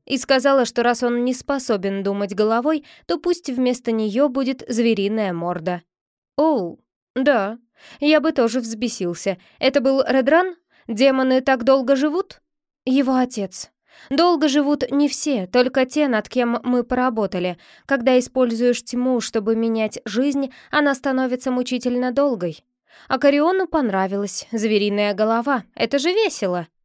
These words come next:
Мы создали их достаточно, чтобы в Бавигоре и даже в Штормхолде волчья морда не вызывала вопросов. Но Редран помнил рассказ отца. Может, если бы он рассказал,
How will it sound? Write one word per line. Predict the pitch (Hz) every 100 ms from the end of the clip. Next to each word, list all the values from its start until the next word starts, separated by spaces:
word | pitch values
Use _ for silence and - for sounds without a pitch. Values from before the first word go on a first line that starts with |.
| _ _ -
Мы | 311 330
создали | - 294 277 233 254
их | 247 240 -
достаточно, | 247 247 262 262 202 190 190
чтобы | 190 226 196 214
в |
Бавигоре | 180 233 214 202 190 190 180 190
и | 240
даже | 220 214 214
в |
Штормхолде | - 226 214 208 - 269 254 190 180 - - -
волчья | 269 269 247 240 233
морда | 240 269 226 254
не | 262 262
вызывала | 247 226 233 208 208
вопросов. | 202 202 - 170 - 190 - _ - _
Но | 220 233 226
Редран | 220 214 254 254 247 -
помнил | - 285 214 190 185 180
рассказ | - 233 208 - 214 196
отца. | 214 214 - 175 165 _ _ _ -
Может, | 233 233 233
если | 226 214 226
бы | 196
он | 208 208
рассказал, | 202 - 208 202 226 247 208 180